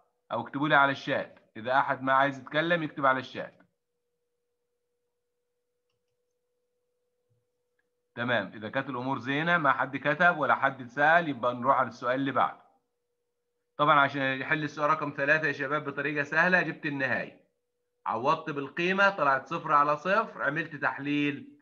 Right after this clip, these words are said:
فرق بين مربعين طلعت قيمة النهاية أربعة،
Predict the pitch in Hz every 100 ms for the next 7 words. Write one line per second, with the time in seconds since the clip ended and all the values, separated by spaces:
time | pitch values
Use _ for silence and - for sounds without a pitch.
0 | _ - 143 143 120 113 131 131 120 113
1 | 98 110 117 147 190 196 - _ _ -
2 | 143 127 117 - 139 135 120 113 113 117
3 | 120 117 117 - 98 98 123 143 170 190
4 | -